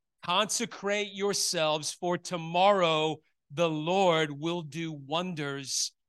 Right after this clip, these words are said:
among you." In other words, God is about to show up very powerfully. He's gonna manifest his presence in a miraculous work. Uh, he's gonna fulfill some things you've been longing for, for a long time.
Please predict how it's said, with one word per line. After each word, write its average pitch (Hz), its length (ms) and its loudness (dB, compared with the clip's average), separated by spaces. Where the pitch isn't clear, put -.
among 143 380 -4
you." 139 200 -2
In 151 60 -4
other 180 100 2
words, 180 240 0
God 185 220 6
is 208 140 2
about 202 300 2
to 190 40 -8
show 202 400 2
up 165 240 0
very 185 240 -2
powerfully. 196 680 2
He's 170 140 -6
gonna 160 220 0
manifest 180 680 -2
his 170 160 -8
presence 185 680 0
in 180 160 0
a - 20 0
miraculous 185 960 2
work. 175 440 4
Uh, 160 260 2
he's 170 260 -2
gonna 185 200 2
fulfill 220 400 0
some 202 220 0
things 196 300 0
you've 180 120 -2
been 180 120 4
longing 190 460 4
for, 170 320 4
for 180 160 2
a 160 80 4
long 185 220 4
time. 175 440 2